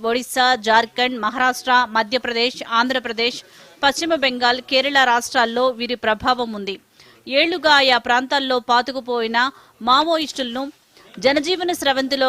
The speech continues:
కలిపేందుకు ప్రయత్నాలు చేసింది. అయితే ఆశించిన స్థాయిలో మావోయిస్టులు ఆ దిశగా తమ సానుకూలత వ్యక్తం చేయలేదు. ఇన్ఫార్మర్ల పేరుతో హత్యలు చేసిన సందర్భాలు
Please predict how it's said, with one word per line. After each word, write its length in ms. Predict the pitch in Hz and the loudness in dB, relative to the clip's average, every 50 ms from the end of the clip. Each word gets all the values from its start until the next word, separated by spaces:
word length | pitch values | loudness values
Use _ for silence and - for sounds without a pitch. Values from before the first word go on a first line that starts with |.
| 247 - | 0 2
కలిపేందుకు 640 | 254 247 247 254 - 294 285 262 226 233 240 - 277 302 254 | 2 0 0 0 0 0 0 0 0 0 -4 -4 -4 -4 0
ప్రయత్నాలు 500 | 262 226 226 240 240 - 254 247 240 226 - | 0 0 0 0 -2 -2 0 0 0 0 -2
చేసింది. 400 | 226 202 202 - 220 214 202 196 - - _ - - _ _ - 277 | -6 -6 -6 -6 -8 -8 -10 -10 -10 -12 _ -20 -20 _ _ -4 -4
అయితే 200 | 302 311 - 339 320 277 226 | -2 -2 0 2 2 4 4
ఆశించిన 440 | 240 285 - 359 370 339 - 330 339 - | 2 0 -2 -4 -6 -6 -4 -6 -6 -4
స్థాయిలో 360 | - 311 285 269 262 262 262 262 233 233 | -2 0 2 2 2 2 2 0 2 2
మావోయిస్టులు 640 | 233 247 262 277 269 277 262 - - 269 247 262 285 233 175 226 | 0 2 2 2 0 -2 -2 -6 -8 -8 -6 -4 -2 0 2 2
ఆ 20 | 226 226 214 240 | 2 2 0 -2
దిశగా 360 | 240 - 311 294 269 277 262 262 254 254 - | -8 -8 -6 -2 2 2 4 4 2 0 -2
తమ 140 | 254 247 247 247 - | -4 -2 -2 -4 -2
సానుకూలత 560 | 262 240 262 285 311 302 311 285 262 247 - 233 214 | 0 0 2 0 0 -2 -4 -4 -4 -2 -2 -2 -2
వ్యక్తం 260 | 220 220 - 247 240 247 262 | -2 -4 -4 -6 -4 -2 -2
చేయలేదు. 340 | 240 220 214 214 202 202 - - _ - - - _ - | -2 -2 -2 -4 -8 -10 -12 -20 _ -20 -20 -20 _ -12
ఇన్ఫార్మర్ల 640 | - 269 294 294 - 370 359 330 330 320 302 285 269 247 | -8 -8 -6 0 4 4 4 4 4 0 0 0 -2 -2
పేరుతో 320 | 277 262 240 254 - 269 262 247 - | 0 -2 -2 -2 -2 -2 -2 -2 0
హత్యలు 340 | 254 240 - - 294 294 302 - | -2 -2 -2 -2 -6 -4 -4 -4
చేసిన 220 | 277 247 - 262 247 - 247 | -6 -6 -4 -6 -6 -6 -8
సందర్భాలు 560 | 226 226 240 254 226 208 214 254 233 233 | -6 -2 -4 -4 -4 -2 -2 0 0 0